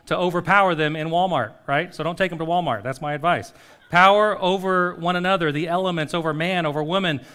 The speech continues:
We have been dominated by power since the beginning of creation. We've been pursuing a harnessing of power. And Paul discovered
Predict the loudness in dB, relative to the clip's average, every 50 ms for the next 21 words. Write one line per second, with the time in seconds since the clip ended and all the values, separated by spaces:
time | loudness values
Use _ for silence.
0 | -20 -20 _ -8 -6 -4 -2 -2 -2 -2 -2 -4 -4 -4 -4 -4 -2 -2 -2 -2
1 | -2 -2 -4 0 2 4 4 4 4 2 0 0 0 0 2 2 4 2 2 2
2 | -2 0 2 2 4 4 2 0 -4 -6 -10 -8 -8 -6 -4 -4 -4 -4 -4 -4
3 | -6 -6 -8 -8 -8 -6 -6 -6 -6 -8 -8 -8 -6 -6 -4 -4 -6 -6 -6 -6
4 | -8 -8 -8 -6 -4 -2 -2 0 -2 -2 -2 -6 -10 -16 -20 -20 -20 _ -6 -4
5 | -2 0 -2 -2 -4 -8 -6 -2 2 2 2 2 0 -4 -6 -6 -6 -6 -6 -8
6 | -10 -14 _ -12 -12 -12 -10 -6 -4 -2 -2 -2 -4 -6 -10 -14 -18 _ _ _
7 | -6 -4 -2 -2 -2 0 2 2 2 2 2 0 -4 -6 -4 -2 -2 -2 0 -2
8 | -2 -2 -4 -4